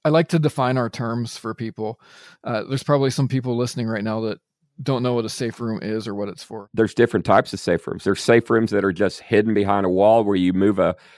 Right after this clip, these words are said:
Speaker 2: you move a, a piece of artificial furniture that looks like a cabinet, and you go behind there, and that could be a safe room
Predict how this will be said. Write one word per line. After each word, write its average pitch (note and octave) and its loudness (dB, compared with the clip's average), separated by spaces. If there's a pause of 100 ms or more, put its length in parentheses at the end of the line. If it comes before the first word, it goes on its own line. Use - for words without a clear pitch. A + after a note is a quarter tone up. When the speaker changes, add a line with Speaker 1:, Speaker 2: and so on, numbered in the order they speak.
(120)
Speaker 2:
you F#2+ 2
move G2 4
a, F2 4 (140)
a F2 0
piece G#2+ 0
of F2+ 0
artificial G#2+ 2
furniture G#2+ 0
that F#2 0
looks G2+ 0
like G2 0
a F2+ -2
cabinet, G#2 0 (260)
and G#2 2
you G#2+ 6
go A2 4
behind A2 0
there, G2+ 2
and G2 2
that A2 0
could F2+ -6
be F#2+ 2
a F2+ 0
safe B2+ 0
room F#2 -6